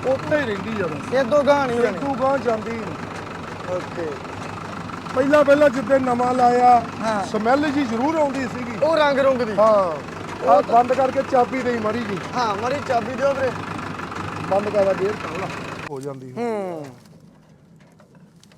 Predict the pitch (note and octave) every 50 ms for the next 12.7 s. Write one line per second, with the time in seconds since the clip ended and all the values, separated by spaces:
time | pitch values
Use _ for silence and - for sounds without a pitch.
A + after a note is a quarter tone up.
0 | - - - - - - - - - - - - - - - - - _ _ _
1 | _ _ _ _ - - E3 - - C3 - - D#3 D3 D3 D3 D3+ D3 D3 D#3+
2 | - _ _ _ _ _ _ - F3+ E3+ F3+ F#3 E3 - - E3+ E3 D#3 C3 D3+
3 | C#3 A#2+ A#2 A2+ A#2 C3 C3+ B2 A#2+ A#2+ - - A#2+ F#3+ G3 G3 F#3+ F#3 F3+ F3+
4 | F3+ E3+ D#3+ D3+ C#3+ B2+ _ _ _ _ _ _ _ _ _ _ _ - A#3+ B3
5 | - - G#3+ A#3 C4 C4 A3+ F#3 E3+ D#3+ F3+ A#3 A#3 G3 - G#3+ G#3 F#3 G3 G#3
6 | F#3 G3 A3+ G3+ F3+ E3+ F#3 G3 G#3+ A3+ A#3 B3+ C4 A#3 A3+ A3+ A3+ A3 E3+ A3+
7 | A#3+ G#3+ - _ _ - B3 A#3 A#3 A#3 A3 G#3 G3+ G3 G3 A#3 B3 B3+ A#3 A3+
8 | G3+ F3 F3+ F3+ F3+ F3 F3 E3 D#3+ D#3 C#3+ C#3+ C#3 C3 A#2+ A2+ _ _ G3+ G#3
9 | G3+ F#3+ F3+ F3 E3+ E3 D3+ C#3+ C3+ B2+ _ _ _ _ _ _ _ _ _ -
10 | F#3+ G#3+ A3 A3 G#3 F3+ G#3 G#3+ G#3+ A3 A3+ A3 G3 G3+ G#3 F#3+ F#3+ G#3 G#3 G#3+
11 | A3 G#3+ - - _ _ _ _ _ _ _ _ _ - G3+ A3 F#3+ F#3 F#3+ D#3+
12 | F#3+ G3+ G3 G3 F#3+ - G3 F#3+ F#3+ F#3+ F3+ F3+ E3 D#3